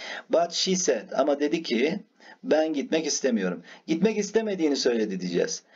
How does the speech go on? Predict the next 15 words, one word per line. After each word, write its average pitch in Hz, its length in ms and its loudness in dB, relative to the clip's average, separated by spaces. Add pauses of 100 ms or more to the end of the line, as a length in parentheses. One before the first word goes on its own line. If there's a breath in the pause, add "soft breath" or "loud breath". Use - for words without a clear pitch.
(160 soft breath)
Kim 214 160 4
söylemiş? 180 520 2
She. - 280 0 (600 loud breath)
O 139 60 4
zaman 160 260 4
buradaki 165 280 2
"I" 165 340 2
neye 170 240 4
dönüşecek? 139 480 2
She'ye. 180 440 2 (800 loud breath)
O - 80 2
zaman 151 200 4
she 196 240 2
said 185 280 2
she. - 400 0